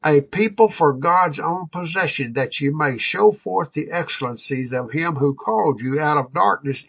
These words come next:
into his marvelous light." You're called out of darkness to come into that light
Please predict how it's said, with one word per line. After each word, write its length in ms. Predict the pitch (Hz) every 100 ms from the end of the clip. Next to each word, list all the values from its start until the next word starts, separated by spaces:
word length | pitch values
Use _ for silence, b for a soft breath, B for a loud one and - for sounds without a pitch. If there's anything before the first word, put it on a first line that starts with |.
| -
into 720 | 170 185 175 - 208 214 202
his 400 | 180 202 196 160
marvelous 920 | 165 180 220 196 139 117 120 143 -
light." 360 | 139 107 - - _ _ _ _ _ _ _
You're 160 | 135 202
called 460 | 180 160 156 160
out 160 | 170 185
of 100 | 180
darkness 460 | 220 220 - -
to 120 | - 139
come 240 | 156 151
into 220 | 151 135 143
that 280 | 151 151
light 680 | 135 127 156 196 175 - -